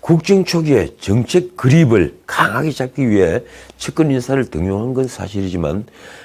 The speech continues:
백 퍼센트 적재적소의 인물이 선정됐다고 보지는 않는다. 정우택은 대통령과 가까이 있는 분들에 의해 인선이 이루어졌기 때문이라며 이른바 윤회권을 정면으로 겨냥했습니다.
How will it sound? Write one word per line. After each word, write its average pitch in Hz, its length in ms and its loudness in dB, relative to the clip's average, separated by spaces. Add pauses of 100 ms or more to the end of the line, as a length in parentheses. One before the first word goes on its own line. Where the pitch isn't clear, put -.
(120)
백 156 240 2
퍼센트 156 480 -2
적재적소의 151 880 -2
인물이 113 360 -2
선정됐다고 135 840 -2
보지는 117 300 -6
않는다. 69 400 -12 (720)
정우택은 110 720 -2 (460)
대통령과 135 600 0
가까이 117 360 -4
있는 127 240 -2
분들에 123 520 0 (100)
의해 92 400 -2 (260)
인선이 143 540 -4
이루어졌기 117 480 -4
때문이라며 101 800 -4 (400)
이른바 113 560 2 (260)
윤회권을 82 560 -4
정면으로 87 520 -6
겨냥했습니다. 101 680 -12